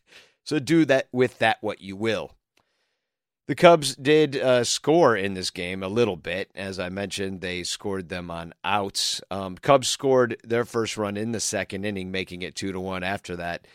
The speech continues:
Joc Pederson, two-run shot in the first. Uh, Tauchman reached on an error. Uh,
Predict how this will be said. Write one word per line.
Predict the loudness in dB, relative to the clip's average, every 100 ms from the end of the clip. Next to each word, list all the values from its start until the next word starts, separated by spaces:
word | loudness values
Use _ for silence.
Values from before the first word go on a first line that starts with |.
| _ _ _
Joc | 0 0 0
Pederson, | -4 -4 -6 -6
two-run | -6 -6 -4 -6
shot | -4 -2 -2
in |
the | -6
first. | -2 0 0 -2
Uh, | -6 -6 -8 -2
Tauchman | 2 2 2 0 0 -4 -14 _ _
reached | -2 0 0 -2 -4
on | -4 -4
an | -2
error. | 6 8 8 4 -4 _ _ _ _
Uh, | -4 -2 -2